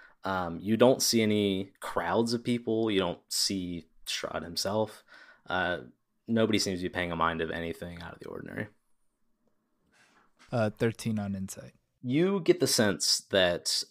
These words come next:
Speaker 1: when she goes to respond to you, she was already kind of aware of your existence, probably with the fact that you made, like, an abrupt movement in her general direction.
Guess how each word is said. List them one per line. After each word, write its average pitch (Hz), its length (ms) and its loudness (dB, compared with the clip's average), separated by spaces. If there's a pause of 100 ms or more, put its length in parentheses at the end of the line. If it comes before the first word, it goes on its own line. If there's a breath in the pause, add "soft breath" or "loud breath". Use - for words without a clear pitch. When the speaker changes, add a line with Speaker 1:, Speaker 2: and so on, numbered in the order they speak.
(200)
Speaker 1:
when 123 140 6
she 139 140 4
goes 131 180 10
to 113 40 2
respond 87 380 2
to - 80 -10
you, - 140 -8 (460 soft breath)
she - 200 4
was 156 160 8
already 117 320 6
kind 131 180 6
of 110 80 6
aware 92 300 6
of 104 80 0
your 95 100 2
existence, 90 460 -2
probably 131 320 8
with 98 140 2
the 92 60 -6
fact 90 300 -2
that 78 120 -2
you 92 260 -4
made, 90 440 -2
like, 87 220 -2
an 90 140 -2
abrupt 85 520 -2
movement 92 400 -2
in 98 100 -8
her 92 120 -2
general 90 320 -2
direction. 87 480 0